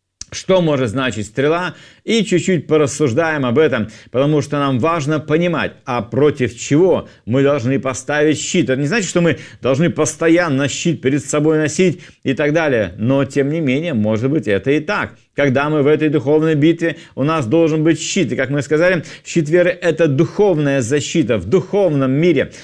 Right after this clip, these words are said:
которая невидима. И, может быть, действительно, мы не осознаём до конца всего. Но когда мы встаём, например, утром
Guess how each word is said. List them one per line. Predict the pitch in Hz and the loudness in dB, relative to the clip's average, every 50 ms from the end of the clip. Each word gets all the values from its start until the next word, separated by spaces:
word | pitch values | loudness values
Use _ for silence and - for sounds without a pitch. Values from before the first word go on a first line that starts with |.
| - - _ | -20 -10 _
которая | - 147 143 - 190 180 180 180 | -2 -2 0 2 2 2 2 4
невидима. | 180 190 208 208 180 175 226 240 240 190 170 175 185 165 151 131 107 95 - - - | 4 4 4 2 2 2 2 2 2 0 0 0 0 2 2 0 -2 -4 -6 -6 -4
И, | 139 131 131 | -2 0 0
может | 135 147 180 220 226 208 165 175 170 139 | 0 0 0 0 0 0 0 0 0 0
быть, | 127 143 170 151 117 | 2 2 2 2 2
действительно, | 107 139 156 151 - 196 202 156 160 147 135 120 104 - - - - _ | 2 0 -2 0 0 -2 -2 -2 -2 -2 -2 -2 -4 -6 -10 -20 -14 _
мы | - 160 196 196 170 | -2 0 2 2 2
не | 151 147 | 2 0
осознаём | 143 139 120 - 139 123 123 143 151 160 147 123 117 | -2 -2 -2 -2 -2 -2 0 0 0 2 2 2 2
до | 131 127 | 2 0
конца | - 139 131 113 - 139 139 139 | 0 -2 -4 -4 -2 -2 -2 -2
всего. | 123 - - 151 160 175 156 120 - - - - - | -2 -2 0 2 4 4 4 2 0 -4 -12 -10 -2
Но | - 131 - - | 0 0 0 2
когда | 151 143 143 147 156 | 0 0 0 0 0
мы | 165 175 170 | 2 0 0
встаём, | - - - - 151 165 180 185 175 156 139 | 0 -2 -4 0 2 4 4 4 4 2 0
например, | 139 135 143 147 160 160 160 - - | -2 -2 -2 0 0 0 0 0 0
утром | - 185 190 160 - 117 98 87 | 0 0 0 2 2 0 -2 -2